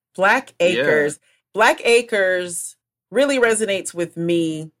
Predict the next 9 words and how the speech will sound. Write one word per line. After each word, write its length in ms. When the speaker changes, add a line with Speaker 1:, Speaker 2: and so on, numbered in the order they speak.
Speaker 1:
as 320
a 80
brand 640
because 640
of 260
the 160
implication 600
of 160
ownership, 640